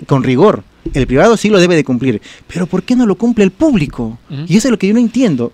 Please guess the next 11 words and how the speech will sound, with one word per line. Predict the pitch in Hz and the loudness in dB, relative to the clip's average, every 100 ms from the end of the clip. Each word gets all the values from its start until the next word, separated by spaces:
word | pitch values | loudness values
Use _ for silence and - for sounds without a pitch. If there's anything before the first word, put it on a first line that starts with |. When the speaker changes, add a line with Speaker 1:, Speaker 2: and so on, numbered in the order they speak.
| _ | _
Speaker 1:
Aspectos | 147 - 269 269 | -10 -8 -6 -4
como | - 170 170 | -4 -2 -2
esos, | 139 120 | -2 -2
derechos | 160 233 - - | 0 0 0 -4
fundamentales | 147 139 131 160 139 | -4 -2 -2 -2 -2
de | 127 | -4
la | 123 | -6
persona | 143 170 | -8 -10
con | 170 143 | -8 -8
discapacidad, | 135 135 131 151 - - - - | -8 -8 -4 -6 -6 -14 -18 -4
derechos | 175 226 233 214 | 2 2 0 -4